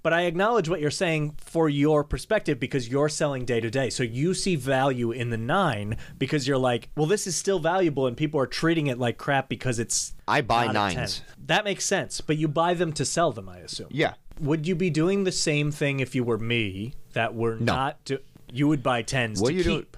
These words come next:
Speaker 2: what you're doing right now is absolutely brilliant because you're, you're buying what you're believing.
Speaker 1: I walked you into trying to compliment me, which feels nice.
Speaker 2: You should,
Speaker 1: <laughs>
Speaker 2: but it, it's, I'm not just, but it is true because you're
Speaker 1: <laughs> I
Speaker 2: buying
Speaker 1: know.
Speaker 2: the players that you believe,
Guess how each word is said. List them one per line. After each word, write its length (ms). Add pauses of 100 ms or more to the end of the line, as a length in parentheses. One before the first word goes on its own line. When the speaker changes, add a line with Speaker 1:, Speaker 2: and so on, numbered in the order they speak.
Speaker 2:
what 240
you're 100
doing 160
right 140
now 140
is 80
absolutely 380
brilliant 300 (180)
because 260
you're, 240
you're 200
buying 400
what 100
you're 100
believing. 560
Speaker 1:
I 80
walked 360
you 100
into 220
trying 260
to 80
compliment 520
me, 120
which 240
feels 400
nice. 400
Speaker 2:
You 80
should, 160 (140)
Speaker 1:
<laughs> 180
Speaker 2:
but 240
it, 220
it's, 260
I'm 80
not 140
just, 160 (100)
but 180
it 120
is 120
true 220
because 260
you're 120
Speaker 1:
<laughs> 0
I 40
Speaker 2:
buying 280
Speaker 1:
know. 60
Speaker 2:
the 40
players 280
that 100
you 100
believe, 440